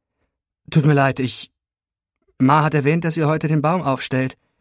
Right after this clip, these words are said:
Ich habe ihr etwas zum Dranhängen mitgebracht."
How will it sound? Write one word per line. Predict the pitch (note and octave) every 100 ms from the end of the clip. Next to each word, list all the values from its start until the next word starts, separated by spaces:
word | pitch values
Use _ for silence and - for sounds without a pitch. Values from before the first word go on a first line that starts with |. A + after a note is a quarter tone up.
| _ _ _ _ _ _
Ich | -
habe | F3 F3+
ihr |
etwas | E3+ E3 D#3
zum | E3
Dranhängen | D#3+ E3 E3+ C#3 C3+
mitgebracht." | C3 - B2 C3 C3 -